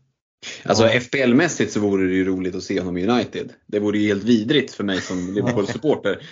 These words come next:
Speaker 1: Men rent om man bara ska skala bort, eh, supporterskap och allting, så vore det ju o-, jag menar, han har spelat i ett bedrövligt Spurs. Jag menar, Haaland i all ära. Han är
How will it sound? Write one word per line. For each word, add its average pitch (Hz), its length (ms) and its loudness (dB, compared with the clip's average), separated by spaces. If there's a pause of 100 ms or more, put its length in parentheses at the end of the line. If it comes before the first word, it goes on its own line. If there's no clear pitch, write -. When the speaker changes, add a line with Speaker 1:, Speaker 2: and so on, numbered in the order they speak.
Speaker 1:
Men 107 160 0
rent 110 300 -2
om 110 60 -2
man 107 100 -2
bara 107 80 0
ska 107 220 -6 (100)
skala 117 360 0
bort, - 400 -4
eh, 92 160 -8
supporterskap 107 920 -4
och 101 60 -4
allting, 87 260 -6 (260)
så - 160 -2
vore 98 280 2
det 95 60 0
ju 98 100 0
o-, 104 160 -4
jag 98 100 0
menar, 101 240 -2 (180)
han 104 100 -2
har 101 60 -4
spelat 95 360 -2
i 104 60 -2
ett - 240 -10
bedrövligt 120 1200 -2
Spurs. - 400 -4
Jag - 80 -4
menar, 95 240 0
Haaland 110 460 4
i 90 80 -2
all 87 160 -2
ära. 90 300 0 (560)
Han 101 220 -4
är 98 120 0